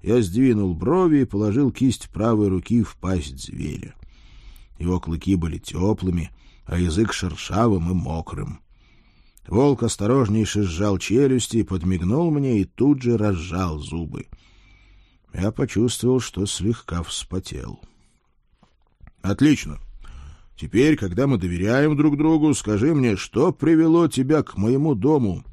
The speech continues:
серый брат?" "Согласен". Прозвучало как-то напыщенно и сурово, словно эту историю писал Ридьярд Киплинг, а не я. Но на тот момент почему-то подобное обращение казалось единственно правильным.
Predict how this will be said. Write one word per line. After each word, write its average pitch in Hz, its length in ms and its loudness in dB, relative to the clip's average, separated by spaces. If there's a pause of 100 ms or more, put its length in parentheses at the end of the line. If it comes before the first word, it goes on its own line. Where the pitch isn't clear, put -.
(180)
серый 135 400 0
брат?" 92 360 -6 (1200)
"Согласен". 92 540 -4 (560)
Прозвучало 90 540 -2
как-то 82 340 -6
напыщенно 90 640 -2
и 85 60 -4
сурово, 101 600 0 (220)
словно 87 340 -2
эту 87 180 -2
историю 92 400 0
писал 90 360 -4
Ридьярд 85 460 -2
Киплинг, 131 480 -2
а 78 60 -8
не 90 180 -2
я. 85 220 -6 (800)
Но 110 140 2
на 160 120 2
тот 175 220 2
момент 180 440 0
почему-то 147 440 0
подобное 135 540 0
обращение 117 580 0
казалось 104 500 0
единственно 117 640 -2
правильным. - 560 -8